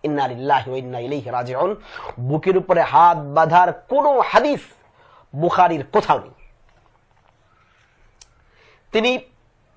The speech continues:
বুকের উপরে হাত বাঁধার হাদিস প্রমাণ করার জন্য একটি হাদিস তিনি বলেছেন। সেই হাদিসটি কি, আমরা প্রথমে আমাদের বাংলাদেশে লামাযহাবী কথিত আলে হাদিস বন্ধুদের নিজস্ব প্রকাশনা তাওহীদ পাবলিকেশনস থেকে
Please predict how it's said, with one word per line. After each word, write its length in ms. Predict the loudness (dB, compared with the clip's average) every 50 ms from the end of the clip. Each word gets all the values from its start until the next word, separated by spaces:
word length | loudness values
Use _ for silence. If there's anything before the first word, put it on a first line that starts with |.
| _ _ _ _ -20 -16 -8 -2
বুকের 300 | 0 0 2 2 0 0
উপরে 180 | 2 2 2 4
হাত 180 | 4 4 2
বাঁধার 300 | 4 4 4 4 4 2
হাদিস 300 | 4 2 2 0 0 -6
প্রমাণ 300 | -2 0 0 2 0 0
করার 260 | 2 0 0 0 2
জন্য 180 | -2 -2 -2 -2
একটি 160 | -4 -4 -4
হাদিস 300 | 0 0 0 0 -2 -6
তিনি 160 | -6 -6 -6
বলেছেন। 360 | -4 -6 -6 -8 -10 -12 -16 -16 _ _ _ _ -20 -20 -20 _
সেই 160 | -6 -2 0 0
হাদিসটি 760 | 2 2 2 2 0 -6 -6 -10 -8 -6 -6 -6 -8 -10 -12 _ _ _ -8
কি, 340 | -2 -2 0 -2 -2 -8 -12 -18 -20 -14 -2 0
আমরা 260 | 0 2 2 0 0
প্রথমে 440 | 2 0 0 2 2 0 0 -2 -4 -8 _ _ _ _ _ _ _ _ _ -2
আমাদের 280 | 0 0 2 4 4 6
বাংলাদেশে 460 | 6 4 2 2 0 0 0 2 4
লামাযহাবী 520 | 4 4 4 4 2 2 2 0 0 0 -2
কথিত 240 | -4 -4 -4 0 2
আলে 200 | 4 4 4 4
হাদিস 220 | 2 0 -2 -4 0
বন্ধুদের 460 | 0 0 0 0 -2 -2 -2 -2 -4 -14 -20 -20 -10 -2
নিজস্ব 380 | -2 2 2 2 0 0 -2 -4
প্রকাশনা 420 | 0 2 2 2 2 -2 -2 -2
তাওহীদ 380 | -2 2 4 4 4 4 0 -4 0 2
পাবলিকেশনস 520 | 2 2 2 2 0 0 0 0 -4 -4
থেকে 260 | -4 -8 -4 -4 -4